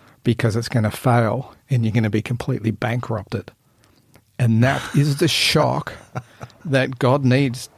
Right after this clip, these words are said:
to actually get you from a place of going, of where you actually are able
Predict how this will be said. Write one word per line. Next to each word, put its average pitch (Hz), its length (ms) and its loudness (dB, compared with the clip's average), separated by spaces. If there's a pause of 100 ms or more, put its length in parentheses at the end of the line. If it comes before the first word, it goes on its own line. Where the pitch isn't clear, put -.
(180)
to - 180 -2
actually 139 320 -2
get 127 200 0
you 135 100 2
from 120 180 0
a 110 80 0
place 131 460 0
of 113 220 -4
going, 113 320 0 (420)
of 110 180 -2
where 123 180 4
you 110 200 2
actually 110 560 0 (800)
are 110 160 -2
able 123 520 2